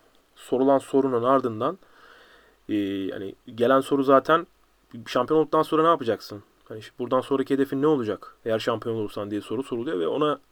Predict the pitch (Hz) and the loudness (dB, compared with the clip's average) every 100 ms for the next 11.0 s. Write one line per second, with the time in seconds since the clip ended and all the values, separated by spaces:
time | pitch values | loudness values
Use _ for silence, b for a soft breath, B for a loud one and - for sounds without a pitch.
0 | - 113 107 104 101 101 101 98 104 - | -6 0 0 0 -2 -4 -4 -4 -6 -6
1 | - 95 92 110 - 110 - 107 113 135 | -12 -12 -12 -12 -8 -6 -6 -8 -4 -4
2 | 180 b b b b b b b b - | -4 b b b b b b b b -6
3 | 165 170 147 151 117 98 120 - _ _ | 0 2 4 2 2 0 0 -8 _ _
4 | _ _ - 107 98 95 127 _ _ - | _ _ -8 -6 -6 -6 -10 _ _ -20
5 | - 104 104 107 107 107 107 107 - 104 | -12 -8 -4 -2 -2 -2 -2 -2 -4 -4
6 | 110 110 107 101 95 - 120 113 104 117 | -4 -2 -4 -6 -8 -8 -8 -4 -2 -2
7 | - - - 110 98 107 _ _ _ _ | -4 -6 -6 -4 -6 -6 _ _ _ _
8 | - - 107 104 - - _ 113 107 107 | -18 -6 0 0 -2 -10 _ -6 -4 -4
9 | - 107 104 110 104 - - 113 - 107 | -4 -6 -4 -4 -4 -8 -12 -14 -10 -8
10 | 113 117 110 - - 107 107 117 117 | -2 -2 -2 -6 -10 -8 -4 0 0